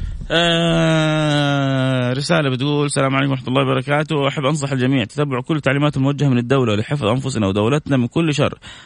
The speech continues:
و-، وضر. آه، العبرة من كورونا للجميع بأن هذا هو تذكير من الله سبحانه وتعالى، و-، وكن فيكون، ولكل داء دواء. آه، الله سبحانه وتعالى،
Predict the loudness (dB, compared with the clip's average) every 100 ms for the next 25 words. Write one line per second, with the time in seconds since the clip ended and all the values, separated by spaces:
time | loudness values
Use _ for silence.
0 | -6 0 4 4 4 2 0 0 0 0
1 | 0 0 -2 -6 -2 0 2 2 2 0
2 | -2 -10 -16 -20 -20 -4 -2 -2 -2 -2
3 | -2 -2 -2 -4 -4 -2 0 0 0 -2
4 | 0 0 0 0 0 0 0 0 2 0
5 | 0 -4 -4 -2 0 2 2 0 -2 -4
6 | 0 0 0 0 -2 -8 -20 _ -4 0
7 | 2 2 0 -2 -2 -2 0 0 0 0
8 | 0 0 0 -2 -2 0 0 2 2 2
9 | 2 -2 -8 -20 -20 -6 0 2 4 2
10 | 2 0 -2 -2 -2 -2 -4 -4 -2 0
11 | 0 0 0